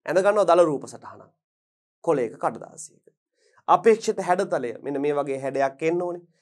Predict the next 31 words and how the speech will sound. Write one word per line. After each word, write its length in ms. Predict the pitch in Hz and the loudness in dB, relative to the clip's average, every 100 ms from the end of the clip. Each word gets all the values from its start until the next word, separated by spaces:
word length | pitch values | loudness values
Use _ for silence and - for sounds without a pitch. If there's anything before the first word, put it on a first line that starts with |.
| _ _ | _ _
ඇතුළත් 360 | 165 165 165 160 | -4 2 0 0
විය 100 | 151 | -6
යුතු 140 | 143 | -4
මේ 140 | 143 139 | -2 -2
වගේ 260 | 135 - | -2 -4
අංග 240 | 139 180 214 | 0 0 2
මෙයාට 280 | 180 165 139 | 2 2 0
ඇතුළත් 320 | 131 120 120 | -4 -8 -8
වෙන්න 200 | 127 120 | -10 -8
ඕනේ. 200 | 120 120 120 _ | -6 -6 -10 _
මේවා 300 | - 143 143 135 | -8 -2 0 0
උපයෝග 380 | 180 220 202 | 2 2 2
කරගෙන 360 | 160 135 123 123 127 _ _ | -2 -4 -4 -6 -8 _ _
මිනුම් 400 | 113 147 165 165 | -8 -6 -4 -6
හා 260 | 156 147 147 - | -8 -6 -6 -10
ප්‍රමාණයන් 680 | - 196 214 190 123 107 110 - _ _ - | -4 0 4 2 2 -6 -10 -14 _ _ -14
අප 140 | 143 135 | -10 -10
තීරණය 420 | 131 113 101 98 | -10 -12 -14 -18
කළා. 380 | - 101 107 113 _ _ _ | -20 -16 -16 -16 _ _ _
ඔන්න 220 | 151 156 139 | -10 -8 -12
අපට 260 | - - | -16 -16
අවශ්‍ය 360 | 104 95 - 98 | -16 -16 -20 -20
නම් 160 | 98 101 _ _ _ - | -20 -20 _ _ _ -8
ඒ 140 | 135 | -8
භාණ්ඩය 400 | 117 107 101 101 | -8 -12 -12 -14
නිෂ්පාදනය 640 | 107 - 104 98 - 104 | -16 -18 -18 -18 -18 -20
කරන්න 320 | 101 - 95 | -14 -14 -14
පුළුවන්. 340 | - 107 98 _ _ _ _ _ _ _ _ _ _ _ _ _ _ _ _ 123 | -20 -20 -20 _ _ _ _ _ _ _ _ _ _ _ _ _ _ _ _ 0
නමුත් 320 | 180 262 262 - - _ _ _ _ _ _ _ _ _ _ _ _ _ _ 127 | 4 4 2 -10 -20 _ _ _ _ _ _ _ _ _ _ _ _ _ _ 0
මේ 220 | 170 240 | 8 10
භාණ්ඩය 460 | 226 240 262 262 | 12 12 10 8